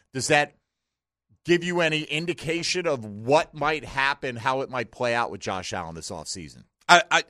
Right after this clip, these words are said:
Speaker 2: I, I've said for a few months now, I firmly believe Josh Allen is this year's Evan Ingram, where last year, even leading up to free agency, there was no chance Evan Ingram was gonna play for a, a different team the, the following season. He was gonna be a Jaguar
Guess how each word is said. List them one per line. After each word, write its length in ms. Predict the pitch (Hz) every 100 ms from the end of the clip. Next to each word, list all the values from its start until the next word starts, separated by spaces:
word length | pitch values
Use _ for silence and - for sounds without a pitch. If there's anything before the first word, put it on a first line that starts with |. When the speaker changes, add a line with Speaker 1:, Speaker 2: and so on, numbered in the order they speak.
| _
Speaker 2:
I, 140 | 175 180
I've 200 | 180 185
said 300 | - 135 127
for 120 | -
a 40 | 110
few 180 | - 120
months 300 | 98 95 -
now, 300 | 107 101 95
I 140 | 113
firmly 380 | 113 113 110 120
believe 600 | 104 104 104 101 98 - _ _ _ _ _
Josh 300 | - 117 117
Allen 360 | 113 107 104 104
is 200 | 98 -
this 200 | 101 -
year's 240 | 101 98
Evan 240 | 95 98 98
Ingram, 260 | 90 _ _ _ _
where 380 | 107 101 95 92 _
last 360 | 120 131 127
year, 340 | 120 110 101 98
even 260 | 120 131 127
leading 180 | 127 117
up 100 | 107
to 40 | -
free 160 | 110
agency, 260 | 95 95 95
there 140 | 113
was 160 | 151 120
no 160 | 127 113
chance 320 | - 104 -
Evan 180 | 104 101
Ingram 340 | 101 98 95
was 160 | - 101
gonna 180 | 110 98
play 260 | - 98
for 220 | 95 98 98
a, 40 | 95 _
a 60 |
different 340 | 101 98 - -
team 240 | 95 92 92 _ _ -
the, 120 | 95 _
the 120 | 107
following 300 | 98 98 95
season. 240 | 92 95 95
He 80 | 139
was 120 | 127
gonna 180 | 127 120
be 100 | 120
a 40 |
Jaguar 460 | 104 101 98 101